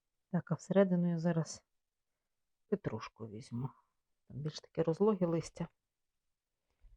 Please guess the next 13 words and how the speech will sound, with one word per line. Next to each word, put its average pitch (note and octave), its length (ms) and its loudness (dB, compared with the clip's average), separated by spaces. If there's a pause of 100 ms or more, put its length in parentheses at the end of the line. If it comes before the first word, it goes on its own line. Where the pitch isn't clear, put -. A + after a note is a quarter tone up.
(800)
Ну D#4 120 10
що - 180 2
ж, - 180 -8 (320)
ось A3+ 140 12
такий - 260 4
салатик D#3 460 4
у - 20 0
нас E3+ 180 4
вийшов. D4 440 6 (180)
Такий F#3+ 260 10
собі E3+ 440 4
кукурудзяний E3+ 720 10
лан, C4 300 8